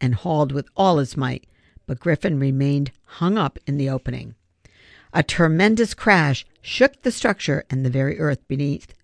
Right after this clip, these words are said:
Ben's feet. The impact pitched Griffin out the window, sending him sprawling on top of Ben. The two scrambled up, dazed.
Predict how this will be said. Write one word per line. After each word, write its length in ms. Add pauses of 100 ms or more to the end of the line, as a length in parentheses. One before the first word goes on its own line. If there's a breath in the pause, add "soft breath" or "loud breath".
Ben's 340
feet. 300 (680 loud breath)
The 180 (120)
impact 600 (480)
pitched 360 (120)
Griffin 360 (160)
out 280
the 80
window, 420 (240 soft breath)
sending 400
him 160
sprawling 760
on 180
top 260
of 100
Ben. 380 (640 soft breath)
The 100
two 300
scrambled 600
up, 260
dazed. 560